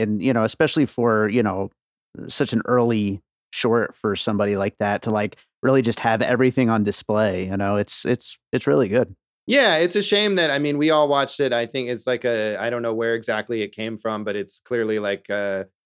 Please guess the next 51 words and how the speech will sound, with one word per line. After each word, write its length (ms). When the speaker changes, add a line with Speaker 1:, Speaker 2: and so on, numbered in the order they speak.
Speaker 2:
V 220
H 240
S 300
rip 260
that 80
you 140
can 160
watch 260
on 140
YouTube. 420
And 80
Speaker 1:
Sure. 420
Speaker 2:
it 160
seems 200
like 160
this 160
is 140
a 60
movie 340
that 220
deserves 760
a 240
big, 480
nice 440
home 280
video, 600
you 180
know, 160
Criterion 640
Collection 480
release 400
or 80
whatever, 480
and 120
that 120
they 100
could 160
maybe 240
remaster 600
the 80
short 320
to 80
put 160
on 160
there 160
as 160
well, 280
'cause 340
I 80
mean, 400
is, 480